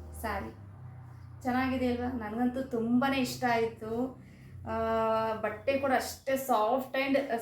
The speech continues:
ಸಿಲ್ಕಿ ಆಗಿದೆ. So ಇದರಲ್ಲಿ, ಆಮ್, ನಿಮ್ಗೆ ಯಾವ ಸ್ಯಾರಿ ಇಷ್ಟ ಆಯ್ತು, ಆಮೇಲೆ ಯಾವ ಸ್ಯಾರಿನ ನೀವು, ಆ, ಇಷ್ಟಪಡ್ತೀರಾ ಅನ್ನೋದನ್ನ ನನ್ಗೆ ಕಾಮೆಂಟ್ ಬಾಕ್ಸಲ್ಲಿ ಹೇಳಿ. So ನಾನು ಎಲ್ಲಿ ತಗೊಳ್ತೀನಿ, ಅದ್ರ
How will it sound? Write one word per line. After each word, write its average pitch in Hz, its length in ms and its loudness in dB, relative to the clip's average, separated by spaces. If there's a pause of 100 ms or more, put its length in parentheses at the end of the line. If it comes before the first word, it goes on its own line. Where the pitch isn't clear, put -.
ಸಿಲ್ಕಿ 240 360 0
ಆಗಿದೆ. 202 440 0 (760)
So 302 80 4
ಇದರಲ್ಲಿ, 294 880 6
ಆಮ್, 226 500 -2 (340)
ನಿಮ್ಗೆ 277 360 4
ಯಾವ 233 260 4
ಸ್ಯಾರಿ 262 320 4
ಇಷ್ಟ 254 380 -2
ಆಯ್ತು, 220 720 -2 (140)
ಆಮೇಲೆ 277 460 6
ಯಾವ 254 240 6
ಸ್ಯಾರಿನ 285 400 2 (260)
ನೀವು, 269 560 0
ಆ, 220 400 -4
ಇಷ್ಟಪಡ್ತೀರಾ 240 840 2
ಅನ್ನೋದನ್ನ 254 320 2
ನನ್ಗೆ 247 220 2
ಕಾಮೆಂಟ್ 240 360 0
ಬಾಕ್ಸಲ್ಲಿ 240 400 0
ಹೇಳಿ. 285 320 -2 (360)
So 320 140 6
ನಾನು 294 220 6
ಎಲ್ಲಿ 262 300 4
ತಗೊಳ್ತೀನಿ, 247 880 4
ಅದ್ರ 240 180 2